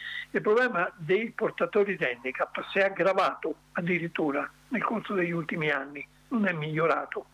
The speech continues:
e mi fa veramente, eh, così uno scalpore che fino a che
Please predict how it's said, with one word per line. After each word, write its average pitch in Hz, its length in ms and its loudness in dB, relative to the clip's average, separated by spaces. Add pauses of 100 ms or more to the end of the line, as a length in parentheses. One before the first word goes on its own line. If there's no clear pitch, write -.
(560)
e 202 440 4
mi 202 360 2 (120)
fa 190 200 4
veramente, 165 920 0
eh, 170 420 2 (360)
così 139 520 0 (100)
uno 170 200 -4
scalpore 220 680 2
che 151 300 0 (360)
fino 220 280 2
a 214 60 2
che 180 380 2